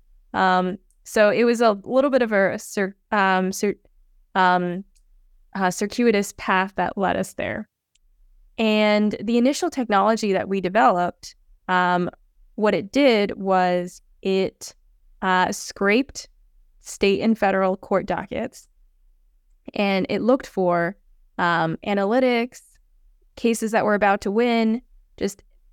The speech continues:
information that you could glean from these public government records.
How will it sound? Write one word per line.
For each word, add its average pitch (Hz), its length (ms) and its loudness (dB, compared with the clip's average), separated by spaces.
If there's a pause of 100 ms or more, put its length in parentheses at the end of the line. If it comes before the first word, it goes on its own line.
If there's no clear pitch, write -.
(120)
information 226 760 0
that 202 180 0
you 196 120 -4
could 190 240 -10
glean 208 520 -2
from 180 400 0
these 185 280 -2
public 196 520 -2
government 185 440 -2
records. 208 720 -4